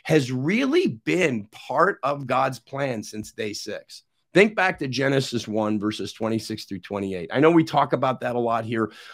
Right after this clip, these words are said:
on Heroes Arise, but it's a really important scripture because it's so foundational. This is where God, after bringing forth creation, makes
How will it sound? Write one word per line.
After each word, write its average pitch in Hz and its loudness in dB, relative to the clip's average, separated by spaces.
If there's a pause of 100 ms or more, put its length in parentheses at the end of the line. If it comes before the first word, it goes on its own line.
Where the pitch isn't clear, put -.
(100)
on 120 2
Heroes 117 2
Arise, 107 2
but 110 -8
it's 107 -8
a 117 -2
really 202 0
important 135 0
scripture 117 -2 (240)
because 160 2
it's 165 2
so 208 2
foundational. 175 0 (340)
This 202 2
is 285 -2
where 180 -2
God, 165 -2
after 170 -2
bringing 156 0
forth 175 -2
creation, 151 0
makes 123 -4